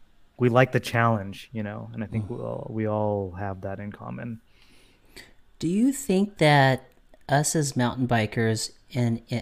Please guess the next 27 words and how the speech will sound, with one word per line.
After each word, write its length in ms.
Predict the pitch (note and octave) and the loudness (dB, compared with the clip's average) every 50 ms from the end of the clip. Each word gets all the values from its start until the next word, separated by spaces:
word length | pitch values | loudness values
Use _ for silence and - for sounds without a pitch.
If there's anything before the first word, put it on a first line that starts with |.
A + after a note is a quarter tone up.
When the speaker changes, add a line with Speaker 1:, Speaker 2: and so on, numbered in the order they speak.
| - - | -4 -6
Speaker 2:
as 160 | A2 - - | -4 -2 -2
a 60 | G#2+ | -4
whole, 460 | - - - C3 B2 A#2+ A#2+ B2 B2+ | -4 -4 -2 0 2 2 2 2 0
do 180 | B2 - - C#3+ | 0 -2 -4 -4
you 60 | D3+ | -2
think 220 | - F#3 E3+ E3 | 0 -2 -2 -2
that 140 | - C3+ - | -2 -6 0
that 380 | - B2 A2+ G#2 F#2+ - - - _ - - - - - - - - D#3 - - - - - - - - - - - - - - - - - | 2 4 4 4 2 0 -8 -20 _ -20 -20 -20 -18 -16 -16 -16 -14 -16 -18 -18 -18 -20 -20 -20 -20 -20 -20 -20 -20 -20 -20 -20 -20 -20 -8
br-, 280 | - A2 G#2+ G#2 - - - - | -6 -4 -4 -6 -8 -12 -14 -8
I 100 | A#2+ A#2 | -4 -4
don't 100 | A2+ A2+ | -2 0
wanna 160 | A2+ G#2+ G#2 | 0 0 0
say 160 | - A#2 G2+ | -2 -2 -2
breed, 640 | F#2 F#2+ - G#2+ A2 A#2+ A#2+ A2+ G#2 G2+ G2 F2+ | -4 -2 -2 2 4 4 4 4 4 0 -4 -4
but 180 | - A2 G#2+ G2+ | -4 -4 -4 -2
do 100 | - B2+ | -2 -2
you 40 | B2+ | -2
think 220 | - D3+ D3 - | -2 -4 -4 0
that 100 | D#3+ C#3 | 0 2
mentality 880 | C3 A#2 G#2+ G#2 - - - - A#2+ A#2 A#2+ C3 C#3 C#3+ C#3 C#3+ D3+ | 2 2 0 0 -4 -6 -6 -4 -2 -2 0 0 -2 0 -2 -2 -2
of 160 | - B2 A#2+ A#2+ | -2 -4 -4 -2
mountain 260 | A2+ A2 G#2 A#2+ A#2+ | -4 -4 -4 -6 -4
biker, 460 | B2 A#2 A#2 - - C3 B2+ B2 B2+ - - - - - - - | -4 -4 -4 -4 -4 -4 -4 -4 -6 -10 -18 -20 -20 -20 -12 -8
if 160 | - B2 - | -8 -6 -2
you 140 | B2 B2 C3+ | 0 0 2
were 100 | C#3+ C#3 | 4 4
to 380 | C3 B2+ B2 A2+ A2+ A2 A2+ | 4 4 2 2 0 -2 -2